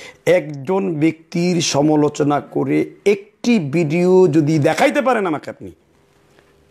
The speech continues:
তাহলে আমি আর কোনোদিন কারো সমালোচনা করব না। যতগুলো সমালোচনা করেছি, শেষ পর্যন্ত ওই সমালোচকরা মাপ চেতে বাধ্য হয়েছে, তারা মাপ চেয়েছে, তারা মাপ চেয়েছে,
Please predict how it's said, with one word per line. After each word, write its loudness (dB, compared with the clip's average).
তাহলে 2
আমি 2
আর 0
কোনোদিন 0
কারো -2
সমালোচনা -4
করব -6
না। -6
যতগুলো 0
সমালোচনা 0
করেছি, -2
শেষ 0
পর্যন্ত 0
ওই 2
সমালোচকরা 0
মাপ 0
চেতে -4
বাধ্য -4
হয়েছে, 0
তারা 2
মাপ 0
চেয়েছে, -2
তারা 4
মাপ 0
চেয়েছে, -2